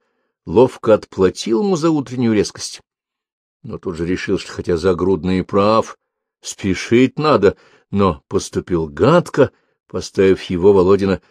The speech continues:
в неловкое положение перед бойцами. "Разговорчики!" — мысленно повторил лейтенант Володин, хотя никто не слышал, с каким ехидством он повторил это слово. Для самого лейтенанта оно прозвучало так,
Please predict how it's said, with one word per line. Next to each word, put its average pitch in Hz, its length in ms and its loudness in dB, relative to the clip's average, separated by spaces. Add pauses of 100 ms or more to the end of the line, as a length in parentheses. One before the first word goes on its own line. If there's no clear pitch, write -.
(120)
в - 80 -14
неловкое 90 460 0
положение 92 480 0
перед 82 180 -8
бойцами. 101 580 -4 (1300)
"Разговорчики!" — 123 1400 -2 (500)
мысленно 101 640 -4
повторил 98 380 -2
лейтенант 92 500 -2
Володин, 92 400 2 (220)
хотя 90 260 -8
никто 90 240 -6
не 92 140 -2
слышал, 113 440 -2
с - 80 -14
каким 104 220 -4
ехидством 131 680 -2
он 131 80 0
повторил 131 460 -2
это 123 140 -6
слово. 120 380 -4 (760)
Для 87 160 -2
самого 101 440 2
лейтенанта 107 800 -2
оно 82 140 -6
прозвучало 90 500 -2
так, - 240 -2